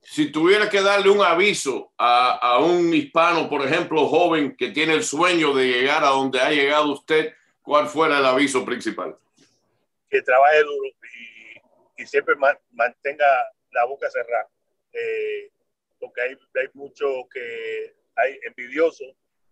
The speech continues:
Speaker 1: Ujú.
Speaker 2: eh, dicen, "Ah, lo están escogiendo porque es latino, lo están escogiendo porque es, es preto americano", y no saben que nosotros hacemos el mismo trabajo como latinos, como, eh, preto americanos, que ellos.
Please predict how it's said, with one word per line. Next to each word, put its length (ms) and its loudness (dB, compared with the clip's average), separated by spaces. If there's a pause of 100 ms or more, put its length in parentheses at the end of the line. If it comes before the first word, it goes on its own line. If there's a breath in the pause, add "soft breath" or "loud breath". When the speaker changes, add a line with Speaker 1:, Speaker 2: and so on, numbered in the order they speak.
(100)
Speaker 1:
Ujú. 180 -8
Speaker 2:
eh, 800 -14 (420)
dicen, 320 -8
"Ah, 160 6
lo 140 -4
están 200 -2 (140)
escogiendo 640 -8
porque 220 -20
es 60 -6
latino, 400 -4
lo 80 -20
están 180 -8
escogiendo 380 -14
porque 360 -18
es, 80 -20 (360)
es 480 -8 (320)
preto 260 0
americano", 500 -2 (500)
y 380 -20 (240)
no 180 -4
saben 300 0
que 120 -16
nosotros 420 -14
hacemos 220 -12
el 60 -18
mismo 140 -10
trabajo 380 2
como 220 -20
latinos, 420 -18
como, 300 -20 (460)
eh, 260 -12 (120)
preto 220 -4
americanos, 540 -4 (380)
que 240 -12
ellos. 180 -20